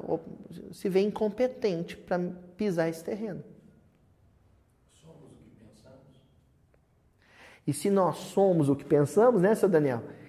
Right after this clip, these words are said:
Speaker 1: Então nós não sabemos na-, sabemos quase nada sobre aquilo que somos. Aí o Emmanuel comenta mais uma coisa interessante aqui, ó. Ele fala assim, "E sobre os noto-, nossos atos?"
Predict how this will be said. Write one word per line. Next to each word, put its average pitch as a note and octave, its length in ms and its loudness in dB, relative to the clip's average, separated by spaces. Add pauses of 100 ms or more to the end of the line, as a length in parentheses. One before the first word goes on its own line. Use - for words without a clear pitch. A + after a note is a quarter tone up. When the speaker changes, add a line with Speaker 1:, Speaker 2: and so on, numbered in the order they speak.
(160)
Speaker 1:
Então A3+ 340 4
nós C4+ 160 4
não B3+ 80 0
sabemos A3+ 460 4
na-, G3+ 540 4
sabemos E3+ 440 2
quase G#3 360 6
nada G3 380 4
sobre G3+ 300 0
aquilo G#3 420 0
que - 640 -2 (200)
somos. - 580 -10 (2000)
Aí C#4 340 10
o G#4+ 220 10
Emmanuel G#3 300 8
comenta B3+ 420 4
mais D4+ 180 6
uma E4+ 100 8
coisa C#4 280 8
interessante E4 600 2
aqui, D4+ 140 -4
ó. A#3+ 40 0
Ele F#3+ 160 -6
fala - 120 -16
assim, - 140 -20 (680)
"E G4 80 10
sobre F4+ 240 6
os G#3+ 100 4
noto-, F#3+ 420 0
nossos E3+ 400 2
atos?" - 680 -2